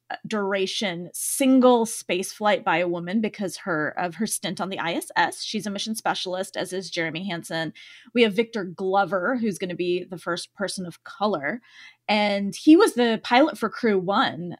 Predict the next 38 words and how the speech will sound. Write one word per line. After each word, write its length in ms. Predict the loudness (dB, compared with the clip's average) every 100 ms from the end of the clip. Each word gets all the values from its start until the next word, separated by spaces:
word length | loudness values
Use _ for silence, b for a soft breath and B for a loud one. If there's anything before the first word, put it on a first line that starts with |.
| -12
so 260 | -6 -6
very 280 | -2 0 0
experienced. 720 | -2 -6 -4 -4 -4 -6 -10 -8
And 160 | -6
then 280 | -4 -6 -6
Reed 200 | -4 -4
Weissman 500 | -2 -2 -2 -4 -4 -6 _ -8
is 200 | -8 -6
the 280 | -4 -6 -8 -4
commander 460 | -2 0 0 0 0
of 160 | -4 -6
the 60 |
mission, 500 | -6 -6 -6 -4 -4 -6 B B B
also 280 | 6 8 6
very 220 | 6 4
experienced, 460 | 2 -2 -2 -2 -6
and 100 | -2
he 100 | -2
was 120 | -2
the 100 | -4
chief 260 | -2 -4
of 80 | -4
the 100 | -2
astronaut 580 | 0 0 -2 -4 -4 -4
office 440 | -4 -6 -8 -10
before. 640 | -8 -8 -4 0 4 6 4 b b b
My 640 | -2 6 8 8 8 4 0
speculation 920 | -6 2 2 4 2 2 0 0 0 0
is, 440 | 0 -2 0 -2
you 100 | -4
know, 120 | -4
he 140 | -2 -2
resigned 720 | -2 4 4 6 2 -4 -8 _ -6
because 340 | -4 -2 -4
he 120 | -2
wanted 300 | -2 0 -2
this 160 | -4 -8
flight. 460 | 0 4 4 2